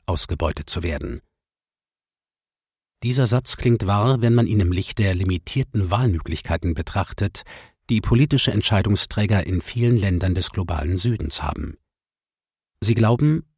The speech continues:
sie müssten sich zwischen schlechten Jobs und gar keinen Jobs entscheiden. Der globale Arbeitsmarkt für Annotation,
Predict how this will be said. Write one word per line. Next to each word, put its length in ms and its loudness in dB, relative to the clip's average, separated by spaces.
sie 120 4
müssten 320 4
sich 180 0
zwischen 320 0
schlechten 420 0
Jobs 600 -2
und 300 -6
gar 200 -4
keinen 340 -2
Jobs 280 -2
entscheiden. 540 -4
Der 100 -4
globale 480 0
Arbeitsmarkt 640 0
für 360 -6
Annotation, 840 -2